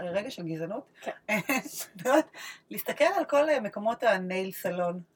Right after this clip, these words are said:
Speaker 1: שפרוסים פה
Speaker 2: אוי,
Speaker 1: בכל,
Speaker 2: כן.
Speaker 1: בכל מקום, אה, או כל מיני מקומות של מסאז'ים, שגם הם בגדול,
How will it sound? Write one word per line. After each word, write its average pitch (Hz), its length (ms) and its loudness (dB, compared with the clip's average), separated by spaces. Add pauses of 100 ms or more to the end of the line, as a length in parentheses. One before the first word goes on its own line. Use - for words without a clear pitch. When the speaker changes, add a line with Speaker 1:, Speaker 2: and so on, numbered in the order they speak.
Speaker 1:
שפרוסים 202 960 -4
פה 214 60 6
Speaker 2:
אוי, 202 160 2
Speaker 1:
בכל, 214 260 4 (240)
Speaker 2:
כן. 180 260 -4
Speaker 1:
בכל 220 280 6
מקום, 196 440 0 (440)
אה, 190 280 0
או 190 100 -4
כל 226 160 4
מיני 254 140 -4
מקומות 202 340 -2
של 226 140 -2
מסאז'ים, 185 580 2
שגם 262 400 0
הם 269 320 -4
בגדול, 196 460 2